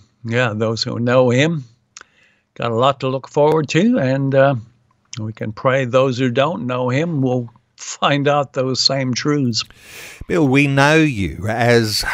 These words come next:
Speaker 2: a man of the Word, uh, talking about the Bible. And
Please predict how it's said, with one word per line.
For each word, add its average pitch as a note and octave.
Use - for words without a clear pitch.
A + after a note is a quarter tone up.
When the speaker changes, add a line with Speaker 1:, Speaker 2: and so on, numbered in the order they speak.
Speaker 2:
a A2
man A#2+
of G#2
the A2
Word, G2+
uh, G#2
talking B2+
about G#2+
the G#2
Bible. G2
And B2